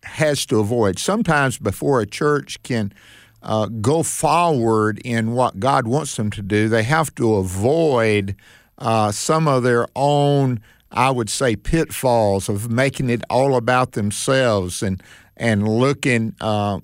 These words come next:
you know, inward, "Well, this is what I prefer and what this is like." I-, it's really a time to look at the needs of others, those that are, uh,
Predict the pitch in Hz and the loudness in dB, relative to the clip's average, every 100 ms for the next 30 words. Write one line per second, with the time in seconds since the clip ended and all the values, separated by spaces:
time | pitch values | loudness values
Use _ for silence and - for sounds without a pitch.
0 | - 156 165 151 151 143 - 143 143 139 | -4 0 0 0 -2 -6 -6 0 0 2
1 | 139 120 143 143 160 143 127 139 131 127 | 0 -2 -2 0 0 0 -4 0 2 2
2 | 127 - 113 131 123 110 117 113 107 123 | 0 -4 -4 0 0 0 0 0 0 -4
3 | 110 104 95 110 123 110 78 - - - | -4 -6 -6 0 0 0 -2 -12 -20 -20
4 | _ - 123 123 127 120 - 175 240 220 | _ -4 0 2 0 -2 -2 0 0 0
5 | - 147 143 135 120 139 139 - 113 117 | 0 0 2 0 0 0 -2 -4 -2 2
6 | 143 120 120 113 156 127 95 - 107 143 | 0 0 0 0 0 0 -2 -2 0 2
7 | 170 170 131 104 87 - - _ - 110 | 0 0 0 0 -2 -8 -20 _ -2 0